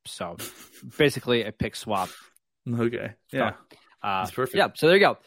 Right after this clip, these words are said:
Speaker 1: Uh, I know we, we had to be a little bit quick there with some of our defensive notes because of this trade, but, uh, it's exciting. I,
Speaker 2: Yeah.
Speaker 1: I wasn't sure if the Cowboys were gonna make a move. That was one of the spots that we've been talking about for a while.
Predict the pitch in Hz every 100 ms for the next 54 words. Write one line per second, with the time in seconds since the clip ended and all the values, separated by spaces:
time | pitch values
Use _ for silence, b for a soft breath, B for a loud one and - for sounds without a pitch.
0 | b b 127 127 160 165 180 175 165 151
1 | 151 147 135 139 135 120 131 - 135 -
2 | 123 110 - 120 117 113 110 107 120 110
3 | 101 110 107 - 110 - 117 101 110 90
4 | 104 - - 113 104 98 - - 107 80
5 | _ b b b - 98 95 - _ -
6 | 151 208 233 254 151 110 131 139 127 113
7 | 120 123 160 156 170 165 139 160 151 139
8 | 143 139 135 131 131 127 127 120 123 123
9 | 113 113 110 113 135 143 131 151 147 135
10 | - 135 127 120 117 123 117 117 117 -
11 | 113 107 104 - 110 101 107 110 104 98